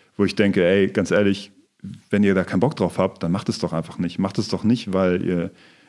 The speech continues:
in finanzieller Not seid oder so, oder sonst irgendwie, äh, also keine Ahnung, warum macht ihr das? Warum steht ihr da überhaupt auf der Bühne, wenn ihr keinen Bock habt? Äh, bei Bands kommt das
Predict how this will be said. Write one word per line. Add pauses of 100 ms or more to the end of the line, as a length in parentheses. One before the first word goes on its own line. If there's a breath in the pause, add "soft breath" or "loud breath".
(100)
in
finanzieller
Not
seid
oder
so,
oder
sonst
irgendwie,
äh,
also
keine
Ahnung,
warum
macht
ihr
das?
Warum
steht
ihr
da
überhaupt
auf
der
Bühne,
wenn
ihr
keinen
Bock
habt? (580 soft breath)
Äh,
bei
Bands
kommt
das